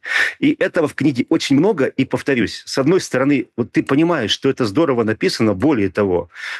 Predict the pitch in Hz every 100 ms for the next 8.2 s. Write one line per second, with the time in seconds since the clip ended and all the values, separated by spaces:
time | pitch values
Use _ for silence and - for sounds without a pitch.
0 | - 107 156 135 110 107 107 127 - 101
1 | 107 - 117 104 - 113 - 131 104 82
2 | - 117 - 131 160 175 160 170 _ 131
3 | 127 127 113 113 101 90 92 87 113 -
4 | 131 127 127 92 87 82 87 - 107 131
5 | 156 143 - - - - - 110 98 117
6 | 120 120 123 127 143 143 - 110 110 120
7 | 117 120 107 113 95 113 120 131 - 117
8 | 113